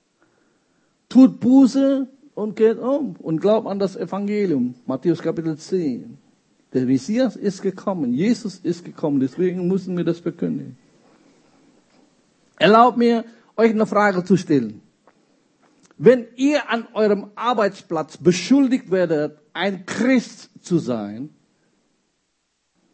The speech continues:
gäbe es genug Beweise, um euch zu verurteilen.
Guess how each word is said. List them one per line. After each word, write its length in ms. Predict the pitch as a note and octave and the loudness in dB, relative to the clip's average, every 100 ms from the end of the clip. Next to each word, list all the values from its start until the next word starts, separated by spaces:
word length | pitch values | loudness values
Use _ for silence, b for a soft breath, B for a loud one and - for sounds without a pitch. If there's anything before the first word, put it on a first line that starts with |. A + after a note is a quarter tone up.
| _ _ b b b - | _ _ b b b -20
gäbe 640 | G#2+ G3 A3+ A#3+ A3 G#3+ | 0 8 8 8 4 -2
es 340 | G3 G#3 G3+ - | -2 -2 -4 -2
genug 480 | G3 G3 A3+ - | 2 4 2 0
Beweise, 880 | D3+ E3 E3+ F#3 A3 G#3 D3 D#3 G3+ G#3 _ _ _ _ _ _ _ _ _ _ | -2 0 0 -2 -2 -4 -4 -4 -6 -12 _ _ _ _ _ _ _ _ _ _
um 240 | - D#3 - | -8 -8 -2
euch 260 | D#3 E3 - | -2 -2 -4
zu 100 | F#3+ | -10
verurteilen. 720 | F#3+ F#3 A3 - B2 G2+ F#2+ | -10 -8 -10 -10 -14 -14 -18